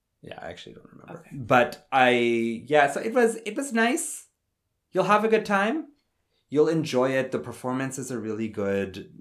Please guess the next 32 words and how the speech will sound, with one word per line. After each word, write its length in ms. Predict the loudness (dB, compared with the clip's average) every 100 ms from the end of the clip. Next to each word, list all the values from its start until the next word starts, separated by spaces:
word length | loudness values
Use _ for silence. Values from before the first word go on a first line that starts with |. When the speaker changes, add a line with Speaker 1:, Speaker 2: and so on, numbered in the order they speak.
| -16 -16 -20 -20 -20 -16
Speaker 1:
Paul 280 | -6 -4
Giamatti 440 | -4 -6 -6 -8 -10
is 120 | -10
excellent. 520 | -12 -10 -8 -6 -6 -10
Speaker 2:
Yeah. 220 | -14 -14 -6
Speaker 1:
The 420 | 2 4 4 2 -2
female 240 | -4 -2
actress, 400 | -2 -4 -4 -10
I 40 | -10
forget 320 | -8 -6 -6
her 140 | -8
name. 300 | -10 -8 -8
She's 240 | -10 -12 -10
excellent 440 | -12 -12 -12 -12
in 100 | -10
it 40 | -6
Speaker 2:
From, 120 | -4
Speaker 1:
as 120 | -4
well. 120 | -8
Speaker 2:
she's 160 | -8 -8
from, 220 | -10 -6
um, 300 | -6 -6 -10
Orange 280 | -12 -12 -12
is 120 | -16
the 60 | -16
New 160 | -14 -12
Black, 260 | -10 -10
right? 180 | -10 -2
Speaker 1:
Yes. 320 | 6 6 6
Speaker 2:
Is 100 | 0
it 280 | -6 -6 -10
Danielle? 840 | -14 -12 -8 -6 -6 -8 -12 -18